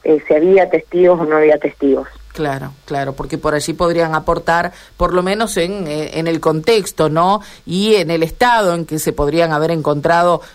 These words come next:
Speaker 2: eh, los jóvenes agresores y bajo efectos de alcohol, de algún otro, eh, alguna otra sustancia, ¿no?
Speaker 1: Sí, claro.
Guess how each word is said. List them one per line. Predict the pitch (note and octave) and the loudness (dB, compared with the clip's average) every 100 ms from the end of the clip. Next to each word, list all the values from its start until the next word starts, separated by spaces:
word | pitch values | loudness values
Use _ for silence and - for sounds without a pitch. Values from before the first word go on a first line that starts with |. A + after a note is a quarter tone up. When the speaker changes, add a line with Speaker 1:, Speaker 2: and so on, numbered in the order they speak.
| - | -6
Speaker 2:
eh, | C#3+ C#3+ | -2 0
los | D#3 | 0
jóvenes | F3+ F3+ F3+ E3 | 2 2 0 -2
agresores | D#3 D3+ D3+ - G#3+ G#3+ F#3 E3 | -2 -2 -4 0 2 2 0 -4
y | D3+ | -4
bajo | C3+ C3+ C#3+ C#3+ C3+ C3 C3+ | -4 -4 -4 -2 -2 -2 -4
efectos | C#3 F3 D3 D#3 D3 | -4 -4 -2 -2 -2
de | C#3+ | -4
alcohol, | C#3 G3 G3 F3+ D#3+ C#3+ | -2 2 2 2 0 -2
de | C#3 | -2
algún | C#3+ D3+ D#3 | 0 0 0
otro, | D3 D3+ C#3 - - - - | 0 0 0 -2 -14 -16 -6
eh, | C#3 C#3 B2+ G2+ | -2 0 0 0
alguna | C#3 D#3 E3 | -2 -2 -2
otra | D#3+ D3+ | -2 -4
sustancia, | - - A3 E3 C#3 C3+ B2+ | -8 -2 0 0 -4 -6 -6
¿no? | C3+ D3+ A3+ - _ _ _ _ _ _ - | -2 -2 -2 -6 _ _ _ _ _ _ 0
Speaker 1:
Sí, | F#3 | 0
claro. | F3+ D#3+ D3+ | 4 2 2